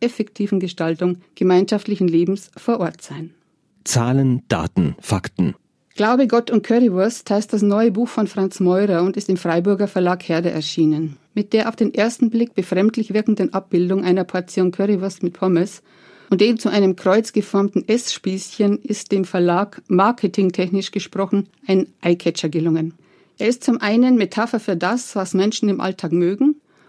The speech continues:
Speaker 1: und zum anderen dafür, was ihnen eine Kirchengemeinschaft darüber hinaus gleichsam als geistige Nahrung geben kann.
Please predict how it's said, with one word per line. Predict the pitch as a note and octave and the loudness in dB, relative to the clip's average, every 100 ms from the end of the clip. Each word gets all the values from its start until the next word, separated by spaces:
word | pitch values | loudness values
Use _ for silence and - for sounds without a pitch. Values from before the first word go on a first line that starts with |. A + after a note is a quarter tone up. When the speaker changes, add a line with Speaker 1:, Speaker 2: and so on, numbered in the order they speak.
| _ | _
Speaker 1:
und | G#3+ G#3 | -6 -4
zum | G#3 | -2
anderen | G#3+ A3 G3+ F3+ | 2 2 2 0
dafür, | F#3+ B3+ - F3+ G3 A3 | -2 -4 -2 0 0 -2
was | F#3+ | -4
ihnen | - G#3+ G3+ | 0 2 2
eine | F#3 F#3 | 0 -2
Kirchengemeinschaft | - B3+ B3+ A3 G#3 G#3 G#3+ A3+ - - | -2 0 2 0 0 0 -2 -4 -4 -2
darüber | G#3 B3 A#3 | 2 2 2
hinaus | F3+ F3 D3+ F#3 B3 - | 0 0 0 -2 -4 -6
gleichsam | - E3+ G3 - G#3 G#3 | -4 -2 -4 -6 -4 -4
als | G3+ - | -6 -4
geistige | G3+ G#3 G#3+ - D#3+ D#3+ | -2 0 -2 -4 0 0
Nahrung | D3 D3 D3+ | 0 -2 -2
geben | D3+ D#3 D#3+ | -2 -4 -4
kann. | - C#3+ B2+ | -6 -6 -8